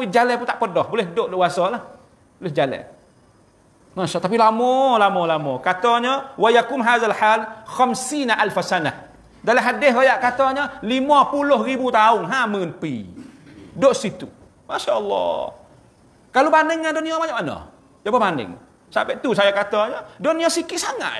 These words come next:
ya. Lima puluh ribu tahun kita duduk situ. Dalam kubur, berapa ribu dah ni?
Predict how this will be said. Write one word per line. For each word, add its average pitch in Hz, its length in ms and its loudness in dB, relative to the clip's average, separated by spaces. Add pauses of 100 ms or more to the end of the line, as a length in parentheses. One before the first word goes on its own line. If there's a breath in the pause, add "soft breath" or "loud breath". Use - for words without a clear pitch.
ya. 90 40 -12 (840)
Lima 302 320 2
puluh 294 240 2
ribu 302 240 -2
tahun 294 400 4
kita 240 160 -2
duduk 247 160 -4
situ. 220 320 -6 (160)
Dalam 262 160 4
kubur, 285 480 0
berapa 247 160 4
ribu 240 240 0
dah 415 160 -6
ni? 403 80 -14